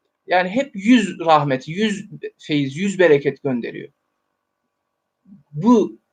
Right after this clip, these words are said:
insanlar da Peygamber Efendimiz döneminde bir sürü kalbini açmışlar. Bir sürü insan var.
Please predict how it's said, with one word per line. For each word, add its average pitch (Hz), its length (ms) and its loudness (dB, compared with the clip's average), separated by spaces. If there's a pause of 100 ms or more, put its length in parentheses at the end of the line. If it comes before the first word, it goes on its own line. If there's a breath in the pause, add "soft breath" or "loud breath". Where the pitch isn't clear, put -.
insanlar 214 680 2
da 165 260 2 (520)
Peygamber 190 320 6
Efendimiz 202 300 -2
döneminde 165 600 -4 (320)
bir 220 240 -2
sürü 226 420 -4 (1300)
kalbini 185 440 4
açmışlar. 190 720 0 (420)
Bir 208 100 -4
sürü 196 220 -4
insan 185 400 0
var. - 220 -6